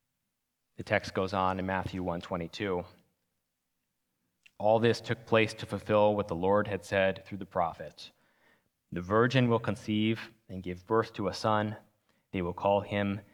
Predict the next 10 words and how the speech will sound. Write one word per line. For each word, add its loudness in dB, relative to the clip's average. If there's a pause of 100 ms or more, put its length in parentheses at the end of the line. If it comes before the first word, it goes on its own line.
(160)
Immanuel," 0
which -14
means -6
God -4
with -10
us. -12 (1700)
When -4
Joseph -2
woke -2
up, 4